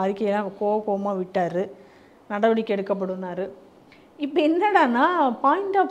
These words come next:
sale machine இருக்கு பாருங்க, அந்த point of sale machine-லயே இது மாதிரி கூடுதல் amount வர மாதிரி அதையே மாத்தி வச்சிருக்காங்களாம்.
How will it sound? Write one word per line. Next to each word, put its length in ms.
sale 140
machine 340
இருக்கு 260
பாருங்க, 380
அந்த 260
point 520
of 120
sale 140
machine-லயே 720
இது 140
மாதிரி 380
கூடுதல் 400
amount 400
வர 100
மாதிரி 240
அதையே 220
மாத்தி 300
வச்சிருக்காங்களாம். 500